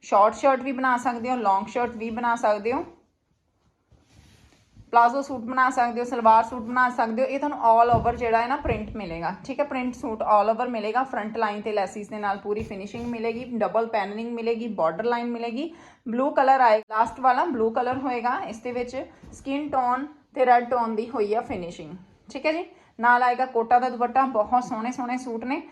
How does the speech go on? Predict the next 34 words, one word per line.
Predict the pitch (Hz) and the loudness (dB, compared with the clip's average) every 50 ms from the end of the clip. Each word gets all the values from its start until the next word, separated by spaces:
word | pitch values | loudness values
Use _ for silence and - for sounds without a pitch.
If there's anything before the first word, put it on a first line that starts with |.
| - - - _ - - | -20 -20 -20 _ -6 0
ਕਲਰ | - 254 247 277 302 294 | 4 4 4 4 4 2
ਬਹੁਤ | 285 285 277 285 285 285 | 2 2 4 4 2 2
ਸੋਹਣੇ | 285 285 262 254 262 269 277 | 2 0 -2 -2 -2 -2 -2
ਆ। | 285 311 320 320 | -2 -4 -4 -8
ਤੁਸੀਂ | 269 - - 254 233 | -10 -8 -4 -4 -2
ਆਪਣੇ | 226 226 240 240 | -2 -2 -4 -6
ਚੋਇਸ | 233 240 233 226 226 | -4 -2 -2 -2 -2
ਦੇ | 226 233 233 | -2 -4 -2
according | 226 233 226 220 220 226 | 2 2 2 2 0 -2
ਕੋਈ | 220 220 214 202 | -2 -2 -2 -2
ਵੀ | 202 226 233 | -4 -8 -10
ਸੂਟ | 233 - 226 214 220 | -8 -8 -10 -10 -4
ਕਲਰ | - 214 202 208 214 | 0 2 2 2 2
ਮੰਗਵਾ | 226 233 233 233 226 226 226 | 0 -2 0 2 4 4 4
ਸਕਦੇ | 226 240 226 226 220 240 | 2 -2 -6 -6 -6 -6
ਹੋ। | 247 240 | -6 -6
ਸੈਵਨ | 233 214 196 196 208 214 | -6 -6 -6 -6 -6 -8
ਏਟ | 226 226 220 | -8 -6 -4
ਵਨ | 214 208 214 208 | -2 -2 -2 -2
ਫੋਰ | 214 220 220 | -4 -8 -8
ਥ੍ਰੀ | 220 - 240 226 226 | -8 -8 -10 -8 -4
ਫਾਈਵ | 226 220 196 190 190 196 - | 0 0 0 0 0 -4 -8
ਟੂ | 226 220 - | -10 -10 -8
ਏਟ | 202 196 196 196 196 | -8 -8 -8 -8 -8
ਟੂ | 220 214 220 | -8 -8 -8
ਟੂ | 220 220 220 220 | -6 -8 -8 -6
'ਤੇ | 220 233 233 | -4 -4 -4
ਤੁਸੀਂ | 226 226 220 254 240 | -6 -8 -12 -14 -14
ਪਿਕ | 233 285 277 - - | -14 -14 -14 -12 -6
ਸੈਂਡ | - 339 339 330 320 | -4 -4 -4 -2 -2
ਕਰਨੀ | 311 254 185 196 202 208 208 | -2 -2 -2 -2 -6 -8 -8
ਆ | 214 226 | -8 -6
with | 202 240 233 - 220 202 | -6 -8 -8 -8 -8 -8
rate, | 185 156 - - - | -8 -10 -12 -16 -20